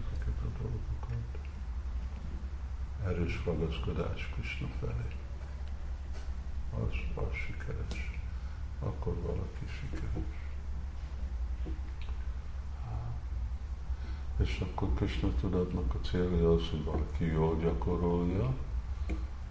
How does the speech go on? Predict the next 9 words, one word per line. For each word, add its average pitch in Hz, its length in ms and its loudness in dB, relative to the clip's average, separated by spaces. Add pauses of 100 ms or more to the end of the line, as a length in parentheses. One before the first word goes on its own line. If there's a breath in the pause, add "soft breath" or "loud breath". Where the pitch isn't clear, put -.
(140)
a 80 280 2 (1900)
grihaszta 90 800 4
életben 85 580 4
a - 280 2
Krishna - 480 0
tudatot, - 680 6 (640 loud breath)
ami 82 500 6 (400)
megvédi 87 1120 4 (600)
a 92 420 2